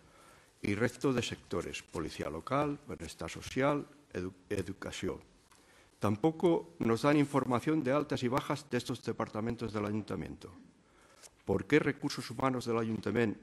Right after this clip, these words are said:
no pasa la información en este cuarto trimestre? ¿Quién es el responsable de esta falta de información? ¿Qué quieren ocultar? En cuanto a pago proveedores, en el primer trimestre del dos mil veintidós era de sesenta y cuatro días,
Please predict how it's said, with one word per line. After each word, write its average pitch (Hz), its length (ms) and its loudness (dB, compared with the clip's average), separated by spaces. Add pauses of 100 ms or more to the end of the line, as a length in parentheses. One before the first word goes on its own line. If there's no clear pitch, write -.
no 117 300 6
pasa 127 260 4
la 107 100 6
información 104 600 2
en 104 80 2
este 107 260 -2
cuarto 101 300 -4
trimestre? 107 560 -8 (1300)
¿Quién 147 220 6
es 151 120 0
el 131 60 0
responsable 120 640 0
de 107 60 -2
esta 107 200 -2
falta 104 300 -2
de 98 80 -2
información? 98 720 -4 (1400)
¿Qué 135 160 6
quieren 135 300 4
ocultar? - 520 -6 (1200)
En 98 120 -2
cuanto 107 280 2
a 110 80 0
pago 160 280 4
proveedores, 135 580 6 (180)
en 110 160 6
el 104 80 4
primer 123 320 4
trimestre 131 520 2
del 101 220 0
dos 95 180 -2
mil 131 160 0
veintidós 113 720 0 (100)
era 123 220 4
de 127 100 4
sesenta 95 440 -2
y 87 40 -6
cuatro 92 320 0
días, 76 300 -4